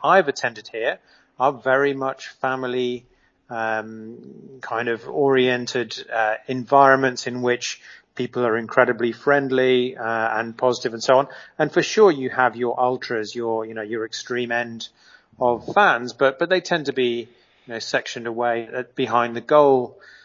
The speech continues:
uh, behind the goal mouth. So everybody was absolutely shocked and horrified by, by what took place. And as a result, the, uh, the immediate reaction by Liga, uh, mex, um, has, has also really been, I, I guess, kind of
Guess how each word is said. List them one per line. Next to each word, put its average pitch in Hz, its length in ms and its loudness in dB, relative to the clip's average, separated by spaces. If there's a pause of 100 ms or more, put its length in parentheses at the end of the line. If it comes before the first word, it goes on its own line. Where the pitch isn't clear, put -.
(200)
uh, 110 220 -2
behind 127 320 -2
the 120 40 -6
goal 180 160 8
mouth. 131 180 2
So 143 140 0
everybody 139 540 -2
was 113 160 -10
absolutely 117 600 -6
shocked 110 280 -8
and 104 100 -18
horrified 107 460 -8
by, 104 280 -6 (440)
by 110 120 -2
what 110 220 -6
took - 180 -12
place. 131 300 0
And 135 140 -2
as 120 100 -2
a 117 60 -2
result, 117 760 0
the, 120 280 -4
uh, 117 200 0
the 123 140 -2
immediate 123 540 -2
reaction 123 480 -4
by 107 220 -2
Liga, 113 380 -4 (200)
uh, 107 260 -6 (500)
mex, - 560 0
um, 110 380 -6 (420)
has, 117 180 -2
has 131 260 0
also 127 240 2
really 113 180 -2
been, 110 220 -4
I, 113 160 -4
I 113 80 -2
guess, 107 260 -8
kind 113 220 -2
of 107 180 -4